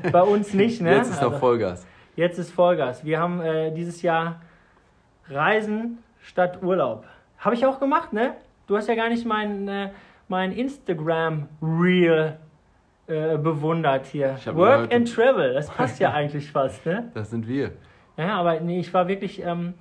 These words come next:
Speaker 2: da an diesem Ort und die haben da quasi jeden Schüler, jede Schülerin angesprochen und gesagt: „Ey, möchtest du hier arbeiten?“ Das war echt
Speaker 1: Krass.
Speaker 2: Ferienort, die brauchen Leute, Leute,
Speaker 1: Wahnsinn,
Speaker 2: Leute.
Speaker 1: ne?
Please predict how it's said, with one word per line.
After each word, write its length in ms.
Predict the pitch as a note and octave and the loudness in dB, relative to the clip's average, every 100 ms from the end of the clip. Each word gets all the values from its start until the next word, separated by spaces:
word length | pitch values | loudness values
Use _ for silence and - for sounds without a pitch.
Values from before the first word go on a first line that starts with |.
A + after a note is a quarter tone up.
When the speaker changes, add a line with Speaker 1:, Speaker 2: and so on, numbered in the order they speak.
| - _ | -20 _
Speaker 2:
da 120 | - E3 | -4 -2
an 100 | F3 | -2
diesem 180 | D#3 | -4
Ort 400 | D3 C#3+ F#3+ G#3+ - _ _ | -4 -2 -2 -6 -20 _ _
und 200 | - E3 | -8 -6
die 240 | E3+ E3+ F3 | -4 -4 -4
haben 220 | - F3+ | -4 -2
da 140 | F3 E3+ | -2 -2
quasi 360 | - F3 E3 | -2 -2 -2
jeden 640 | D3+ D#3 F#3+ G#3 A#3 A#3 - _ _ _ | -6 -4 -4 -2 -4 -6 -14 _ _ _
Schüler, 560 | - - F#3+ F3+ F#3+ A#3+ | -16 -4 0 2 2 2
jede 220 | G3 F#3 | 0 -4
Schülerin 360 | - G3 F#3 F3+ | -4 -2 0 0
angesprochen 460 | D#3 E3+ - G3 | -4 -6 -4 -4
und 40 | F#3 | -2
gesagt: 200 | F3 E3 | -2 -2
„Ey, 100 | E3 | -2
möchtest 340 | D#3+ D#3+ E3 E3+ | -4 -8 -10 -8
du 40 | |
hier 160 | E3 G3+ | -6 -6
arbeiten?“ 340 | G3 C#3+ C3 - _ _ _ - | -8 -10 -12 -18 _ _ _ -14
Das 200 | C#3+ - | -10 -4
war 160 | D#3+ | -4
echt 180 | F3 F#3+ - - - | -4 -8 -16 -20 -2
Speaker 1:
Krass. 180 | - G3 | 2 2
Speaker 2:
Ferienort, 680 | G#3+ G#3 F#3 G3+ B3 - - - | 2 -2 -2 0 0 -4 -14 -10
die 60 | |
brauchen 540 | D#3+ D#3 F#3 F3+ A3 E3 | -6 0 0 0 -8 -4
Leute, 400 | E3+ F3+ G3 G3 | 0 0 -2 -6
Leute, 400 | F#3 F#3 F#3+ F3+ | -4 -4 -4 -2
Speaker 1:
Wahnsinn, 380 | G2 F3 - - | 0 0 -2 -6
Speaker 2:
Leute. 100 | |
Speaker 1:
ne? 40 | G#2+ | -8